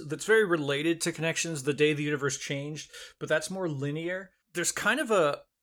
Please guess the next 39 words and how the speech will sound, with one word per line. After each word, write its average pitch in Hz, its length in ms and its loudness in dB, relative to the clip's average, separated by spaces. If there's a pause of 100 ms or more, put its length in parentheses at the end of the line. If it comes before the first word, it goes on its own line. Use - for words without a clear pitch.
(320)
he 185 320 -4
has 220 320 2
a, 185 260 4
a, 151 60 -2
a, 131 600 -4
a 135 80 -4
message 139 560 -2
he's 127 180 -6
trying 127 420 -4
to 120 160 -4
push 123 460 0
in 127 200 -10
Connections 123 680 -6
that 135 160 -6
he 135 100 -8
really 135 260 0
comes 131 320 -4
to 123 180 -4
in 117 60 -4
the 120 100 -4
final 120 320 -4
episode 117 320 -8
of 120 60 -8
the 113 60 -8
first 117 280 -10
season, 135 360 -6 (420)
which 170 300 4
is 156 320 2 (420)
so 196 420 4
much 180 280 0
of 170 100 -2
technological 143 680 0
advancement 131 580 -4
is 127 200 -6
really 147 680 0 (240)
one 156 320 2
or 151 100 2
more 139 240 0
things 135 720 -4